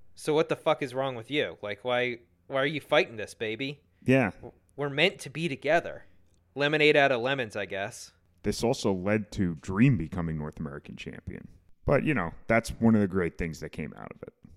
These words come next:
Speaker 1: The Forgotten Sons go up against Mustache Mountain.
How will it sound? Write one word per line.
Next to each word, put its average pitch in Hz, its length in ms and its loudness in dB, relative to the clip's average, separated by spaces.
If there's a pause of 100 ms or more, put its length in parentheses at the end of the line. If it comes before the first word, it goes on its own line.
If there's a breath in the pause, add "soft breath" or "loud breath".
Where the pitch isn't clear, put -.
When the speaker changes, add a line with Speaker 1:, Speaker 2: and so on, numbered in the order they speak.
(140)
Speaker 1:
The 147 220 -4
Forgotten 165 520 4
Sons 180 360 2
go 156 220 6
up 156 160 4
against 139 600 -6 (920)
Mustache 151 480 2
Mountain. 156 500 -4